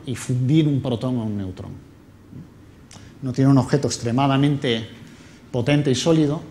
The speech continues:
e intenta fundirlo. Ah,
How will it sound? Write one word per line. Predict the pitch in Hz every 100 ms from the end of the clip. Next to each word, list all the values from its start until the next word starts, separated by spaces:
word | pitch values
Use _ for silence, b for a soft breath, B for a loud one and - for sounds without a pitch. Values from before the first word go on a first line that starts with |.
| -
e | -
intenta | 113 117 127 120
fundirlo. | - 107 113 107 90 - - - - - - - - - - - - - - B B B B B B B - -
Ah, | 135 139 135 131 131 131 127